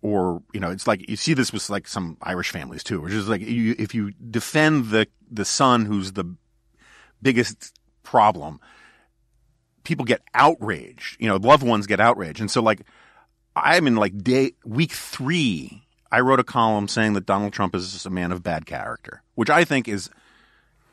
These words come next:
incandescently obvious, right? And I've been challenging people for two years now. Come up with a definition of good character that Donald Trump can clear. Forget the sexual stuff. That's one definition, right? He's a bad guy in business. He's not loyal.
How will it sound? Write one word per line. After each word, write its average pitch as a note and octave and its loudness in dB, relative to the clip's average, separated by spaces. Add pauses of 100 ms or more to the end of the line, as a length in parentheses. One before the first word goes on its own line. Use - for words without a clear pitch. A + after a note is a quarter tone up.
(120)
incandescently B2+ 2
obvious, - -6 (100)
right? F#2 -6
And A#2 -2
I've D3 4
been C3 0
challenging A2+ 0
people G2+ -6
for - -10
two B2+ -4
years G2+ 2
now. F2 -8
Come F3+ -4
up C4 -8
with E3+ -2
a D#3 0
definition B2+ 0
of G2+ -8
good G#2 -6
character F2 -2 (500)
that F2+ -4
Donald F#2 0
Trump D#2+ -8
can D#2+ -12
clear. - -14
Forget C3 -2 (200)
the A#2 2
sexual A2 -2
stuff. - -10
That's - -8
one F#2+ 0
definition, C#2 -8
right? F#2 -8 (460)
He's C3+ -10
a - -18
bad D#3 0
guy C#3+ 4
in G#2+ 0
business. D#3+ 0
He's G#2 0
not G#2+ 2
loyal. D#3 2